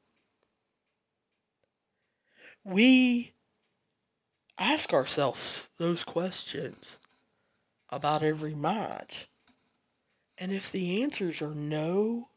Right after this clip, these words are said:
if we've got it on D V R, we're watching it on YouTube, we're watching it, um, on something that we can fast forward,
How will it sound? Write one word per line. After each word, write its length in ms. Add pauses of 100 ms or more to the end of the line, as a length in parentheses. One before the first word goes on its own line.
(580)
if 160
we've 200
got 240
it 140
on 160
D 140
V 180
R, 520 (400)
we're 120
watching 420
it 120
on 140
YouTube, 640
we're 100
watching 560
it, 360 (680)
um, 580 (640)
on 200
something 880 (480)
that 80
we 160
can 140
fast 320
forward, 480